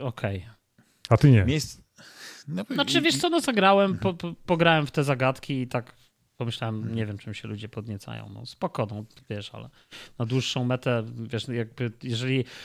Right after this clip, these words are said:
Speaker 1: nagrywamy, nazywamy takie gry, wiesz,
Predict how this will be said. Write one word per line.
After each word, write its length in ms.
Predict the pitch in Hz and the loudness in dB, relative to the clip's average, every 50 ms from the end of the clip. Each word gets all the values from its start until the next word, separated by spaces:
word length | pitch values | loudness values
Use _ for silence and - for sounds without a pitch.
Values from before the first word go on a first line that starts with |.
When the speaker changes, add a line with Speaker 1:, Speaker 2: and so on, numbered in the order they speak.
| - - - - | -18 -8 0 0
Speaker 1:
nagrywamy, 540 | 139 131 127 139 127 143 139 143 143 131 139 | 2 4 4 4 4 4 2 2 0 0 -2
nazywamy 520 | 127 123 139 139 135 127 131 143 143 139 | -4 0 2 2 2 2 2 2 2 2
takie 260 | - 147 - - 151 | 0 0 0 0 -2
gry, 260 | 123 120 131 135 135 127 | 0 2 4 4 4 4
wiesz, 400 | 131 123 120 113 - - - | 2 0 0 0 -2 -2 -2